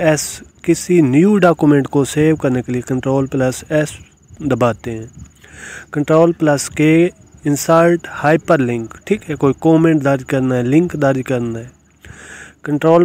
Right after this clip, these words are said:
plus O, open option, न्यू फाइल ओपन करने के लिए, ठीक है। इसके बाद control plus N, open new file,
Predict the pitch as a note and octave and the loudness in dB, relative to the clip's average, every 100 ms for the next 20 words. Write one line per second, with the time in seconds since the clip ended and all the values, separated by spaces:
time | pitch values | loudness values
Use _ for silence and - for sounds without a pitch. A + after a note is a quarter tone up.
0 | E3+ E3 D3+ - D#3+ E3 F3+ - D#3+ D#3 | 4 0 0 -2 2 4 2 2 0 0
1 | - F#3+ G3+ G#3 - _ D3 C#3 - C#3+ | -2 -2 -2 -8 -14 _ -4 -2 -2 -2
2 | B2 C#3+ G3 A3 F#3+ F3 D#3+ D3+ C#3+ C#3+ | 0 0 2 0 2 2 4 2 0 -2
3 | C3+ B2+ A#2+ A#2 A2+ A2+ A#2 F3+ F#3+ D3+ | -2 -4 -4 -6 -6 -8 -8 -2 -2 -2
4 | A#2+ _ _ _ _ _ _ _ _ _ | -8 _ _ _ _ _ _ _ _ _
5 | _ _ _ _ - _ _ _ _ _ | _ _ _ _ -20 _ _ _ _ _
6 | _ _ _ _ - D3 - E3 D3 C#3+ | _ _ _ _ -8 -8 -2 -2 0 0
7 | C#3+ C#3+ - D3 C3+ D3 C#3+ D#3 D3+ C#3+ | 0 0 -2 -4 -2 0 2 2 0 -2
8 | C3 B2 - C#3+ D#3 F#3 E3 - - D3+ | -4 -6 -4 -2 0 -2 -10 -18 -6 -2
9 | D#3 - F#3 F#3 F#3+ G3 G3 B2+ C#3+ F#3 | -2 0 0 0 -2 -6 -10 -2 2 4
10 | G3 - D3 C3 B2 | 2 0 0 0 -4